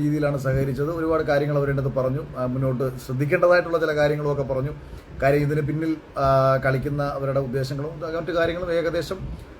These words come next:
എനിക്ക് തോന്നുന്നു അവർക്ക് കൃത്യമായിട്ട് മനസ്സിലായിട്ടുണ്ടെന്ന് തോന്നുന്നു. എന്തായാലും എന്നോട് പറഞ്ഞ കൂട്ടത്തിൽ പുള്ളി പറഞ്ഞത്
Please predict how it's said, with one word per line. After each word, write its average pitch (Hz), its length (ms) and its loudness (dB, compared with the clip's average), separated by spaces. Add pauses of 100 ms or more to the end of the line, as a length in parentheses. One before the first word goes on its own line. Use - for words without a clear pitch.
(300)
എനിക്ക് 180 240 0
തോന്നുന്നു 214 340 4
അവർക്ക് 196 220 2
കൃത്യമായിട്ട് 196 440 2
മനസ്സിലായിട്ടുണ്ടെന്ന് 160 680 0
തോന്നുന്നു. 147 300 -2
എന്തായാലും 165 400 2 (500)
എന്നോട് 208 260 2
പറഞ്ഞ 196 240 4
കൂട്ടത്തിൽ 196 340 0
പുള്ളി 180 200 0
പറഞ്ഞത് 165 280 2